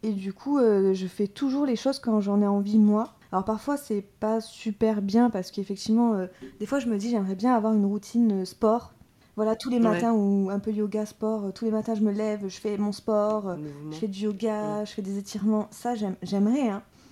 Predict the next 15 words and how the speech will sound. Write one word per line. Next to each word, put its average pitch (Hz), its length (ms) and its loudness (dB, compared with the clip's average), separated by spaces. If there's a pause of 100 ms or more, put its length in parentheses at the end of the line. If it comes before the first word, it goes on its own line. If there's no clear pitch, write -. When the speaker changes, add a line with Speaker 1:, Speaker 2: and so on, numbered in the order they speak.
(380)
Speaker 1:
Mais 208 680 8
c-, - 440 -16 (120)
je 185 240 -10
sais 196 180 -10
très 226 200 -6
bien 226 220 4
que 190 320 -2
déjà, 190 300 -4
je 208 80 -8
tiendrai 185 300 -2
pas 214 140 -4
sur 214 180 -6
du 190 120 -6
long 190 140 0
terme 240 200 0